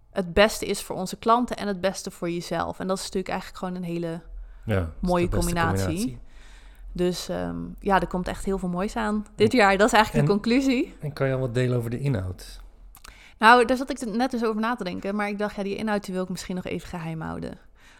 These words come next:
Speaker 1: Want
Speaker 2: Teaser is dit.
Speaker 1: ja, het, het enige wat ik erover ga zeggen is dat ik wel echt durf te zeggen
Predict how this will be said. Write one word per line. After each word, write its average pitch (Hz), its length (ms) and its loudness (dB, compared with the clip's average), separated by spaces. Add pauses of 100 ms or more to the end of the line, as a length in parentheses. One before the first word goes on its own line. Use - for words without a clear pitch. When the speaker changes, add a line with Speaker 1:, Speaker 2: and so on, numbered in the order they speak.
(120)
Speaker 1:
Want 175 580 -4 (140)
Speaker 2:
Teaser 107 400 -4
is 101 120 -6
dit. - 380 -10 (100)
Speaker 1:
ja, 180 440 -2 (160)
het, - 140 -10
het 165 160 -4
enige 220 260 2
wat 208 120 0
ik 196 100 0
erover 185 580 0 (120)
ga 196 200 0
zeggen 185 320 -2
is 196 80 -4
dat 190 120 -4
ik 180 80 -2
wel 185 160 0
echt 180 320 -6
durf 196 240 0
te 220 100 -4
zeggen 208 580 -4